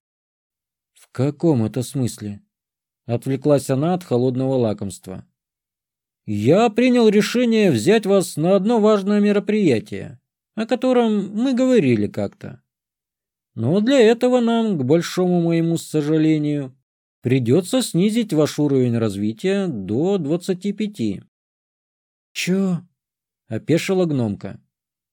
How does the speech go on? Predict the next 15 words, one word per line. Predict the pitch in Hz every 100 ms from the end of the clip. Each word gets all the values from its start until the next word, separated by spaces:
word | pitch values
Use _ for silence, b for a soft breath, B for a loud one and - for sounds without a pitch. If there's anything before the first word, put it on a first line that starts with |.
| _ _ _
«Да | 107 147
вы | 165
знаете, | 165 202 214 175 147
сколько | - - 202 175 190
месяцев | 180 202 208 190 - 180 151
я | 170 180
охотилась | 160 156 - 196 196 190 185 180
на | 180
тупых | 180 180 - 196
скалопендр, | - - 190 190 185 202 180 107 110
чтобы | - 165 160
взять | 156 147 185 156
двадцать | 127 170 170 160
шестой | - 170 - 180
уровень? | 180 208 151 110 101 90